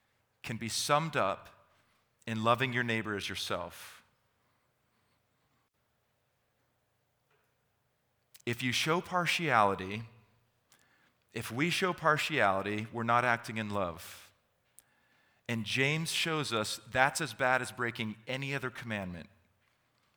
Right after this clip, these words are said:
be it murder, adultery, whatever it is. On top of that, in today's passage, verses twelve and thirteen include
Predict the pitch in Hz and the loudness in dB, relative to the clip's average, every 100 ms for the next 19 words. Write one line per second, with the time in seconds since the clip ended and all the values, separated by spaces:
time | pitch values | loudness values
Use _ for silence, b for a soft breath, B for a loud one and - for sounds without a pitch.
0 | _ 113 101 95 110 123 127 123 104 110 | _ -6 -4 -2 2 4 4 2 2 0
1 | 113 131 123 117 117 113 113 110 113 104 | -2 -4 -2 0 0 0 -2 -2 -4 -4
2 | 95 - - b b b b b b b | -8 -10 -12 b b b b b b b
3 | - 113 165 165 165 135 147 143 127 123 | -8 -2 4 4 6 8 8 8 0 -2
4 | - 117 113 120 110 131 139 113 - 143 | 0 0 0 -2 -4 -2 -2 -4 -2 0
5 | 131 123 - 139 - 147 127 110 117 110 | 0 -2 -2 -4 -2 -4 -4 -2 -4 -4
6 | 143 135 120 | -4 -4 -4